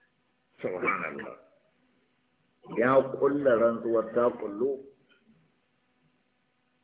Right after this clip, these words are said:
Irinsa in aka ba shi bakin da ya karba zai janye sai dai su daina kuka kawai. Yana kuka,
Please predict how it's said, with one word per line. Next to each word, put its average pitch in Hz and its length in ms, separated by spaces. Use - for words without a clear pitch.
Irinsa 151 540
in 139 220
aka 139 220
ba 131 280
shi 135 100
bakin 107 500
da 110 140
ya 113 120
karba 98 520
zai 104 220
janye 95 400
sai 104 140
dai 104 180
su 107 140
daina 92 300
kuka 87 340
kawai. - 300
Yana 113 300
kuka, 110 440